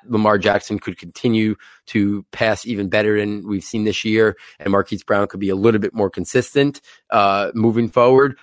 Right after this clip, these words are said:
But I don't even think it would take a round one rookie pick. I think an early round two rookie pick could potentially get you Marquise Brown.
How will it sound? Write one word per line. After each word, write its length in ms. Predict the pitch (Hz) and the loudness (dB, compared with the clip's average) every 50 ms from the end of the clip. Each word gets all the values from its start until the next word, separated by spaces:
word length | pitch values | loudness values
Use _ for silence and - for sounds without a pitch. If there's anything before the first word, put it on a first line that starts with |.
| _ | _
But 80 | - 113 | 0 2
I 60 | 117 | 2
don't 100 | 135 143 | 4 4
even 160 | 135 117 117 | 2 2 0
think 120 | 117 113 101 | -2 -4 -4
it 40 | 101 | -6
would 120 | 95 - | -8 -4
take 240 | - - 113 107 - | 0 0 0 0 -2
a 60 | 101 | -4
round 300 | 98 98 90 90 90 90 | -4 -2 -4 -4 -6 -6
one 120 | 92 90 | -8 -8
rookie 240 | 90 90 - - 90 | -10 -10 -12 -14 -14
pick. 240 | 80 - 87 90 - | -8 -8 -8 -6 -6
I 80 | 101 104 | -4 -4
think 140 | 113 110 | -4 -4
an 80 | 101 98 - | -6 -6 -2
early 260 | 113 107 107 101 104 | 0 0 2 2 0
round 300 | 101 95 95 90 87 87 | 0 0 -2 -2 -4 -6
two 180 | - - 156 151 | 0 2 4 4
rookie 280 | 117 107 - - - - | 4 2 0 -2 -10 -4
pick 240 | - 107 98 - | -2 -2 -2 -2
could 100 | - 92 | -4 -14
potentially 500 | 87 - - 101 95 87 - - 98 95 | -20 -4 -4 -2 -2 -2 -6 -6 -6 -6
get 260 | 87 87 98 95 - - | -2 -2 -4 -4 -4 -6
you 100 | 104 92 | -8 -6
Marquise 420 | 92 90 90 - - - 90 - | -4 -4 -4 -6 -8 -14 -14 -12
Brown. 400 | _ - - 92 90 87 87 87 | _ -4 -4 -2 -2 -4 -6 -8